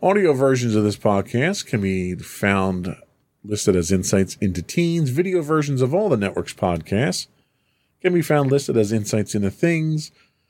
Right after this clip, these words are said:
We're available on Pandora, Castro, Stitcher, Podbean, Buzzsprout, et cetera, et cetera. I would also invite you to,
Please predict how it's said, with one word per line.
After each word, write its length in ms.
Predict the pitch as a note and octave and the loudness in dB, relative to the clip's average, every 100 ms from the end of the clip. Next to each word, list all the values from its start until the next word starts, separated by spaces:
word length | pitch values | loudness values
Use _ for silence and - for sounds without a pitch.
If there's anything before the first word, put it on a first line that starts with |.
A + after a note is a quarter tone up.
| _ _ | _ _
We're 160 | C#3 C3 | 0 2
available 580 | G#2 A2 G#2 G2+ G#2 - | 2 4 4 2 0 0
on 280 | F#2+ F2+ F2 | -2 -2 -2
Pandora, 760 | F#2 F2+ F2+ A#2 A#2+ A2+ A2 | -2 0 0 2 4 4 2
Castro, 640 | - - G2 G2 - G#2+ G#2 | -2 -4 -2 -2 0 2 2
Stitcher, 640 | - B2 A#2 A#2 G#2+ G#2 | 0 -2 0 2 2 2
Podbean, 880 | - G#2 G#2+ G#2+ G#2 G#2 G#2 G2+ F2+ | 0 0 0 2 0 0 0 0 2
Buzzsprout, 680 | G2 F#2+ - F#2+ G2 G2 | 2 2 -2 0 2 0
et 120 | F2+ - | -2 0
cetera, 560 | F2 - F2+ E2+ E2 - | -2 0 0 0 -2 -6
et 140 | F#2 | -8
cetera. 600 | - - - - - - - _ _ _ _ _ _ - | -6 -6 -6 -6 -8 -8 -14 _ _ _ _ _ _ -2
I 60 | |
would 120 | A#2+ G#2+ | 2 4
also 240 | G2+ A2 | 2 0
invite 320 | F#2+ F#2+ G2+ | 0 2 0
you 320 | G#2 G2+ G#2 | 2 2 2
to, 560 | G2 - G#2 F#2+ F2+ | 0 -2 0 2 0